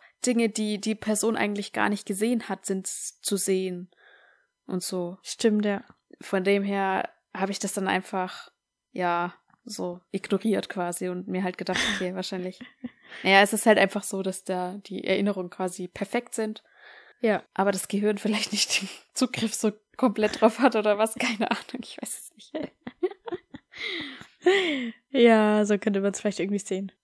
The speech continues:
Speaker 1: Aber ja, das war eigentlich schon die ganze Zeit. Na, ich weiß gar nicht. Also ich meine, ich hab schon mal irgendwas geguckt, wo es so mit Erinnerungen ist und so. Und da war's dann so, dass es halt dann weiße Flecken sind einfach.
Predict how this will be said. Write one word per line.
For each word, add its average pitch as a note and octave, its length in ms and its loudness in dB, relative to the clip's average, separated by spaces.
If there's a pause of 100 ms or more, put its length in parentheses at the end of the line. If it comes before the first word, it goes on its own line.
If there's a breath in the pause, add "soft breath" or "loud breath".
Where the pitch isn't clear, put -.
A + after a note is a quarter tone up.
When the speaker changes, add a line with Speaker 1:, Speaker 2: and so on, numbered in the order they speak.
(120)
Speaker 1:
Aber G3+ 140 8
ja, F#3+ 160 10
das G#3 200 -2
war G3 80 6
eigentlich G3 260 2
schon F#3+ 360 -6
die G3 100 -6
ganze G3 340 -8
Zeit. G3 440 -12 (320)
Na, G#3 120 -2
ich G#3+ 140 -4
weiß B3 240 0
gar G3 160 -2
nicht. - 340 -6 (140)
Also G#3 200 -2
ich - 140 -6
meine, A3+ 260 -2
ich A#3 100 -6
hab A#3 100 -6
schon C4+ 160 -4
mal A#3+ 120 0
irgendwas G3+ 280 -2
geguckt, - 380 -12
wo G3+ 60 -4
es G3 100 -4
so G#3 100 -6
mit G3+ 140 -2
Erinnerungen G#3+ 680 -2
ist A3 220 -4
und A3 100 -6
so. A#3+ 320 -8 (140)
Und G3+ 180 -2
da G#3 120 4
war's A#3 180 0
dann A#3 160 0
so, A#3 120 -2
dass A3 220 2
es - 140 0
halt G#3 200 -2 (300)
dann G#3 300 0
weiße G#3 280 0
Flecken A3 380 -8
sind F#3 280 -10
einfach. F#3+ 500 -10